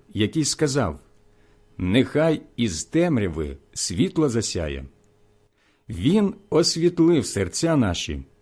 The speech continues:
щоб у них сяяло знання Божої слави, що на обличчі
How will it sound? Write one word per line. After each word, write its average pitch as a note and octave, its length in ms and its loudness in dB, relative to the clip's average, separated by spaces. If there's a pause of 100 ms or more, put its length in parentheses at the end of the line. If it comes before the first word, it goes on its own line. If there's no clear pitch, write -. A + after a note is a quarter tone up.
щоб B2 480 0
у A2 120 0
них E3 380 2
сяяло C#3 800 -2
знання E2+ 560 -2
Божої A#2+ 500 -2
слави, A2+ 560 -4 (300)
що - 320 0
на D3 140 2
обличчі G#2 720 -2